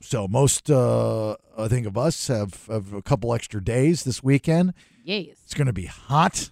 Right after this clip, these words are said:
Speaker 1: I mean, real hot. It's hot right now. It's supposed to get hotter. Um, my electrician, uh, Get Bent Trent, he told me today, he says it's supposed to get to a hundred and el-, hundred and eleven in Roseville.
Speaker 2: <laughs> You got a name for everybody.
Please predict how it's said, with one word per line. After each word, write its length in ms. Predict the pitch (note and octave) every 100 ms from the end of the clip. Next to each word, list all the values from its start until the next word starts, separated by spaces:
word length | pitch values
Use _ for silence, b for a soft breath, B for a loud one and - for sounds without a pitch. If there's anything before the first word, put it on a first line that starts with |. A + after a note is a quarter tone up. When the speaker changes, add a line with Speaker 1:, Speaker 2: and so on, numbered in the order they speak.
| -
Speaker 1:
I 40 |
mean, 240 | B2 B2 G2+
real 320 | F2 F2+ C#3
hot. 300 | D3+ - G3
It's 560 | - - _ _ _ _ -
hot 200 | D3+ -
right 220 | D3 B2
now. 280 | A#2 C#3+ F#3+
It's 100 | C3+
supposed 240 | - C#3+
to 60 | B2+
get 140 | B2
hotter. 400 | G2+ - F3 G3 - _ _ _ _ -
Um, 460 | G#2 G2+ F#2+ F#2 F#2 _ -
my 160 | B2+
electrician, 800 | G2+ G#2+ - - F#3+ - F3 F3+ -
uh, 480 | A2 G#2 F#2+ F2+ E2
Get 200 | F#2+ D3+
Bent 240 | - D#3 D3+
Trent, 340 | - E3 G#3+ _ _ _ _
he 120 | D#3+
told 240 | - F#3
me 80 | E3+
today, 280 | D#3+ D#3 E3+
he 60 | D#3
says 140 | E3
it's 60 | C#3+
supposed 240 | - G3+
to 60 | D#3
get 120 | F#3
to 120 | F3
a 40 | C#3+
hundred 380 | F#3 A3 A#3+
and 80 | G3
el-, 320 | F3 F3+ F#3+ -
hundred 180 | - C4
and 80 | B3+
eleven 440 | A3 G3 A#3+ E3+
in 120 | B2+ A#2
Roseville. 440 | B2 A#2 - F2+
Speaker 2:
<laughs> 40 |
You 160 | A2 G#4
got 180 | A#3 A3
a 60 | F#3
name 320 | G3+ F#3 F3+
for 140 | E3+
everybody. 800 | D3 G3 E3+ D3+ - C#3+ - G3+